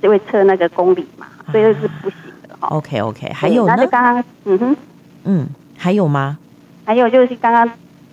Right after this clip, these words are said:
Speaker 1: 提到的嘛，如果你没有变更这些的话，你应该就是二十五公里上下你也油门也推不上去的。<laughs> 好，所以要限制在二十五公里。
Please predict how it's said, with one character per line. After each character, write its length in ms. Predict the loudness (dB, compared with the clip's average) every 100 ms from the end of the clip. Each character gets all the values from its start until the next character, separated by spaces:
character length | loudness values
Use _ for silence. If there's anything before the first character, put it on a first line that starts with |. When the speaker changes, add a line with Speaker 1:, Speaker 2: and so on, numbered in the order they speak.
| -4
Speaker 1:
提 100 | 0
到 160 | 2
的 80 | 2
嘛， 160 | 0 2
如 100 | 2
果 200 | 4 4
你 120 | 6
没 280 | 6 4 4
有 480 | 4 4 2 0 -4 -6
变 200 | 0 2 2
更 200 | 0 2
这 100 | 0
些 220 | 2 0
的 100 | 0
话， 300 | -2 -2 0
你 100 | 0
应 180 | 0 0
该 160 | 0 2
就 140 | 0
是 180 | -2 -2
二 120 | 0 -2 -2
十 40 |
五 80 | -2
公 220 | 0 0
里 100 | -2 -4
上 100 | -4 -2
下 160 | 0
你 100 | 2
也 80 | 2 0 -16 -20 -20 -2
油 120 | 0
门 140 | 0
也 80 | -2
推 180 | 0 0
不 100 | 0 -2
上 140 | -4 -6
去 180 | -6 -4
的。 100 | -4 -6 -6 -4 -4
<laughs> 280 | -6 -4
好， 160 | -4 -2
所 120 | 2
以 40 | 2
要 80 | 2
限 200 | 2 0
制 80 | 0
在 80 | 0
二 200 | 0 0
十 140 | 2
五 80 | 0
公 280 | 2 2 2
里。 120 | 0